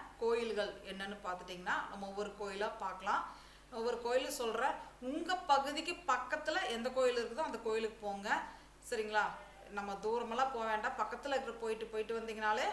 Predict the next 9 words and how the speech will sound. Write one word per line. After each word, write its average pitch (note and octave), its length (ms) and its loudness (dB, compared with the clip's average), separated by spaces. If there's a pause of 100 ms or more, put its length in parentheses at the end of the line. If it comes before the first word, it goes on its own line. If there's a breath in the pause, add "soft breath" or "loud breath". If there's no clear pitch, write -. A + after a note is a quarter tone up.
உங்களுக்கு G#3+ 420 -4
உண்டான G#3+ 520 4 (420 loud breath)
ஒரு G3+ 240 -2
வளர்ச்சிகள் A#3 580 0
கண்டிப்பாக A3 640 0
கிடைக்கும். G3 500 -2 (560 loud breath)
சரிங்களா? A3+ 380 2 (580 loud breath)
இப்ப B3 180 -2
வந்து C4 600 2